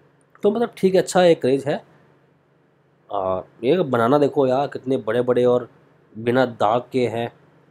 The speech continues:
है ना, मतलब कितने साफ सुथरे हैं। और ये लोग खुद भी देखो, ये बहुत हाइजीनिक है, मतलब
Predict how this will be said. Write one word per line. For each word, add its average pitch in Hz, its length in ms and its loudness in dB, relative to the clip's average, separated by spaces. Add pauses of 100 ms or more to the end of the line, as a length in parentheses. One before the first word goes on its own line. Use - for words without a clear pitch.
(340)
है 120 60 -2
ना, 156 80 -2
मतलब 165 160 0
कितने - 320 -8
साफ 127 200 -2
सुथरे 123 280 -4
हैं। 117 220 -8 (380)
और 160 60 4
ये 185 60 6
लोग 202 160 4
खुद 165 140 0
भी 185 100 2
देखो, 185 160 0
ये 185 60 4
बहुत 160 240 2
हाइजीनिक 113 480 -8
है, 104 200 -8 (440)
मतलब 113 240 0